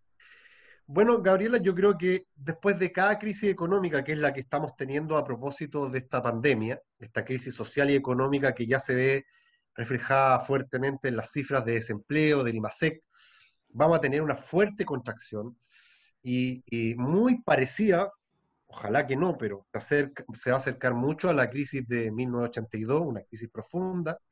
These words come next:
en Chile. Y después de cada crisis económica, no solamente en Chile, en el mundo, lo que suele suceder es que los actores financieros, la,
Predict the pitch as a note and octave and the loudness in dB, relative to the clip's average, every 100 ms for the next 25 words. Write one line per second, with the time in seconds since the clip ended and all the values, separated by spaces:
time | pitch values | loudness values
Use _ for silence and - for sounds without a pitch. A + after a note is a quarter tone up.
0 | _ _ _ _ G2 - C3 C3+ - _ | _ _ _ _ -16 -4 -2 -2 -6 _
1 | _ _ _ _ _ _ _ _ D3+ D3+ | _ _ _ _ _ _ _ _ 0 2
2 | D#3 G#3+ G#3+ G#3 F#3+ A#3+ B3 A3+ A#3+ A#3 | 2 2 2 2 4 4 4 2 0 0
3 | A3 F#3+ A3 C#3 C3 F3+ G#3 G3 G3 C#3+ | 0 2 2 0 -4 -2 0 2 0 -4
4 | B2+ G3 F#3 D#3 D3+ G3 A3 B3 - _ | -8 -2 -2 0 0 0 -2 -6 -12 _
5 | _ _ _ _ _ C#3 D3 D3 D3+ G3 | _ _ _ _ _ -2 -2 0 -2 2
6 | B3+ C#4 C4+ B3 F#3 F3 F3+ G#3+ _ _ | 2 2 0 -2 2 2 2 0 _ _
7 | _ _ _ _ _ _ _ D#3 D#3 - | _ _ _ _ _ _ _ -8 -6 -4
8 | D#3+ D#3+ C#3+ D3 C#3+ - G3 G3 F#3 D#3+ | -4 -2 2 2 2 2 2 2 0 -2
9 | D3 - C4 B3 E3+ D3 | -2 -4 -2 2 2 0